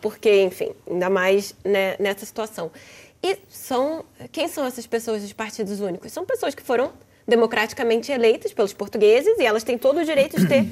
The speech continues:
<clears throat> representação. É, o que os partidos de,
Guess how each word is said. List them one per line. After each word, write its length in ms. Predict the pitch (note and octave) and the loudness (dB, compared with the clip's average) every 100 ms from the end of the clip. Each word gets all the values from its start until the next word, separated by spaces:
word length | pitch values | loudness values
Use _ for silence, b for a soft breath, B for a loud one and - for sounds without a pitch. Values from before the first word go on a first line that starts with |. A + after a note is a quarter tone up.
| B | B
<clears throat> 120 | B - | B -8
representação. 800 | D#4+ D#4 D#4 D#4 D#4 - D#3+ - b b b b b | -4 -2 -2 -4 -8 -8 -10 -12 b b b b b
É, 300 | G#3+ G#3+ A3 A#3 | 0 2 2 -2
o 80 | |
que 400 | A3+ - D#4 F#4+ - | -6 -4 0 0 -2
os 140 | D4+ | -6
partidos 500 | - C4 - A#3+ A#3 | -6 -8 -6 -6 -4
de, 440 | G#3+ G#3 F#3 E3+ | -2 -2 -2 -4